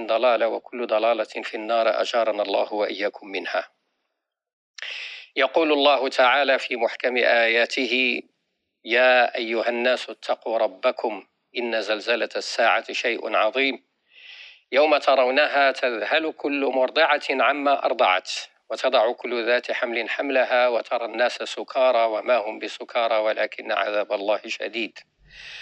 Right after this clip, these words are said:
ويقول تعالى: "يا أيها الناس اتقوا ربكم الذي خلقكم من نفس واحدة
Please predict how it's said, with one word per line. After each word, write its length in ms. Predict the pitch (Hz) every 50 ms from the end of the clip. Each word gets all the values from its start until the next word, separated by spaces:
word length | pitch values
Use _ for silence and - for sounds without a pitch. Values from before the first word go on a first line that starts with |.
| - - - - - _ -
ويقول 600 | - 143 151 160 156 147 156 - 180 175 170 165 160
تعالى: 500 | - 170 151 147 160 165 156 156 151 156
"يا 260 | 156 165 156 151 -
أيها 300 | 147 143 143 147 - 147
الناس 360 | 139 139 147 156 151 - -
اتقوا 480 | 151 - - - 143 - - 151 135 135
ربكم 640 | 135 127 113 120 - - - - 151 120 104 - - _ _ - -
الذي 340 | 127 127 127 123 135 135 127
خلقكم 580 | - - 151 139 127 - 135 131 - 147 127
من 200 | 123 123 123 123
نفس 240 | 135 139 - - -
واحدة 540 | 123 127 131 131 117 - - 151 139 139